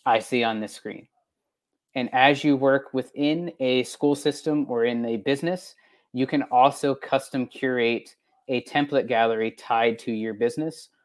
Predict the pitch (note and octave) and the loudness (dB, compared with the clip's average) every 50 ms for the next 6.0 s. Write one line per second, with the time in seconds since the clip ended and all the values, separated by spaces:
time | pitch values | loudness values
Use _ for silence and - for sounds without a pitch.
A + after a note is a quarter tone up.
0 | _ _ _ _ C#3 B2+ A#2 A#2 A2+ A2 A2 - - - C3 C3+ D3 E3+ F3+ - | _ _ _ _ -2 0 0 0 -2 -4 -6 -8 -8 -6 -4 -4 -4 -4 -8 -10
1 | _ _ _ _ - - B2+ A#2+ A#2+ A#2 A#2 A#2+ B2 B2+ B2+ A#2+ B2 B2 - C3 | _ _ _ _ -6 -4 -2 0 0 0 0 0 0 2 4 4 2 2 2 0
2 | A#2+ A#2 A#2+ A#2 A2+ G#2+ - A2+ A#2 A#2+ - - - B2 A2 - - A2 - - | 0 2 2 2 2 0 0 -2 -2 -2 -2 -4 -8 -8 -6 -4 -4 -4 -4 -6
3 | G#2+ G#2 G#2 G#2+ G#2 G#2+ G#2+ G2+ - - - A2+ G#2+ G#2+ G#2+ G#2 G2+ - _ _ | -8 -8 -8 -8 -6 -6 -6 -8 -8 -6 -4 -4 -2 -2 -2 -4 -6 -8 _ _
4 | _ _ _ _ _ _ _ _ _ - C3 B2 A#2+ A#2 A2+ A2+ A#2+ C3 C#3 D3 | _ _ _ _ _ _ _ _ _ -8 -4 -2 -2 -2 -2 2 6 6 6 6
5 | C#3+ - - - - - A#2+ A2+ A2+ A2 B2+ D#3 E3 E3 E3 - - - _ | 6 2 -2 -4 -2 0 0 0 0 0 0 0 0 0 -2 -6 -12 -20 _